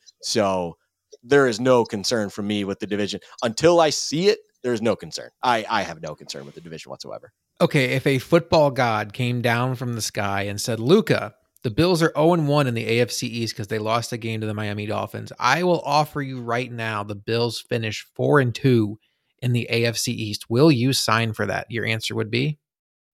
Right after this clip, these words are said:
Speaker 1: No, they're gonna be five and one. Don't care.
Speaker 2: Okay. Fair enough.
Speaker 1: That's, that's, I am so confident. This, I'm not as confident as how much we were gonna kill the Rams,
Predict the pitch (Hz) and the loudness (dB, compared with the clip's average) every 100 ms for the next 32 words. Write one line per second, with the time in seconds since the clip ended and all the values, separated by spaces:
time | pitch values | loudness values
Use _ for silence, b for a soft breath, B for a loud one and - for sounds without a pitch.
0 | - 80 71 _ _ _ - 110 104 - | -4 -2 -2 _ _ _ 0 2 2 0
1 | 80 69 67 69 - _ _ 87 80 - | -4 -4 -8 -12 -14 _ _ -8 -6 -4
2 | 156 - _ _ _ _ - 110 120 208 | -4 -6 _ _ _ _ -4 0 2 2
3 | 202 - - 92 _ - - 143 110 - | -2 -6 -14 -14 _ -6 0 0 0 -2
4 | - 107 98 92 85 98 98 - 143 165 | 2 2 2 -4 -6 -8 -8 -8 0 0
5 | - b b b 104 135 175 180 160 143 | 0 b b b 0 0 2 2 2 2
6 | 131 110 127 127 123 120 110 107 104 - | 0 2 2 2 0 0 0 0 -2 -6
7 | - 110 117 104 92 95 110 127 - | -4 0 2 0 -2 -2 -2 -6 -10